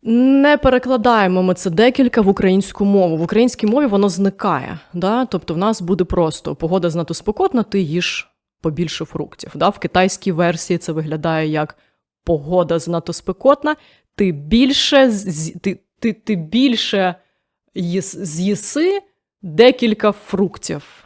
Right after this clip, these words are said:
Ну да, звучить, звучить, е, не дуже для нас, ем, правильно і вірно, але є така модель,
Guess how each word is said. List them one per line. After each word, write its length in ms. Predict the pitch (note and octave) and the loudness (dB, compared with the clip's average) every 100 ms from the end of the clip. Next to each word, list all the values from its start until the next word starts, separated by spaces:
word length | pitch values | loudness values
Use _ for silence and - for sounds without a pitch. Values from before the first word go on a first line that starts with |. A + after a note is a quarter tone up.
| - | 0
Ну 360 | A3+ C#4+ C4+ | 4 6 4
да, 320 | G#3+ F3 C#3 - | 4 4 2 0
звучить, 560 | E3 E3+ G#3+ - D4 - _ | -6 -2 0 0 -2 -4 _
звучить, 560 | F#3 D#3+ G3 - A#3+ - | -6 -2 0 2 0 -2
е, 400 | - E3+ F3 E3+ - | -6 -2 0 0 0
не 160 | G3 | 0
дуже 460 | E3 F3+ D#3 D#3 D3 - | 0 -2 0 -2 -2 -6
для 280 | D3+ E3 | -4 -2
нас, 440 | E3+ E3 E3 - - | 0 0 -2 -4 -8
ем, 1200 | - D#3 D#3 D3+ D3+ D3 C#3+ - B2 - A#2+ - - - | -8 -6 -4 -4 -6 -6 -8 -10 -10 -10 -12 -12 -10 0
правильно 520 | B3+ E4+ D#4+ A#3+ G3+ | 6 6 6 6 4
і 60 | G3 | 4
вірно, 420 | C#4 F4+ C4 G#3+ | 2 2 2 2
але 300 | E3 E3+ A#3 - _ _ _ | 2 2 0 -4 _ _ _
є 260 | E3+ D3 A3+ | -6 2 2
така 440 | A3+ D#3+ F3+ F3 - | 2 -2 2 0 0
модель, 520 | E3 E3 G#3+ D4+ F4+ | -2 0 2 2 0